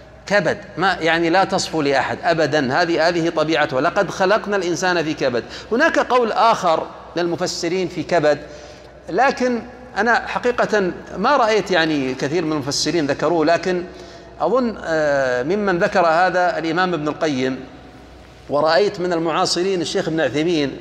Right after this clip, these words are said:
شيخنا الشيخ ابن عثيمين حفظه الله، رأيته ذكر هذا القول، قال بأن كبد بمعنى أنه خلق في أحسن تقويم، مثل يعني قول الله عز وجل: "ولقد خلقنا الإنسان في أحسن تقويم"،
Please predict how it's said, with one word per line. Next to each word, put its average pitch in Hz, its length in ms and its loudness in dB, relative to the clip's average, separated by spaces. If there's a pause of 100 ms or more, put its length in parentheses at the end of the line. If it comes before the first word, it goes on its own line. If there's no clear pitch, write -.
(300)
شيخنا 147 360 0
الشيخ 131 220 -2
ابن 143 120 0
عثيمين 131 320 2
حفظه 139 280 0
الله، 156 240 2 (340)
رأيته 180 340 2
ذكر 180 300 2
هذا 139 180 2
القول، 135 340 0 (340)
قال 220 160 6
بأن 208 380 0
كبد 220 460 -2 (360)
بمعنى 415 800 0 (360)
أنه 202 600 2 (420)
خلق 202 420 2
في 165 220 0
أحسن 180 400 0
تقويم، 131 520 -2 (440)
مثل 180 260 0
يعني 165 220 4
قول 170 240 2
الله 165 140 2
عز 151 180 2
وجل: 160 220 -2 (260)
"ولقد 151 480 0
خلقنا 160 380 0
الإنسان 160 420 0
في 151 220 0
أحسن 139 360 0
تقويم"، 127 440 -2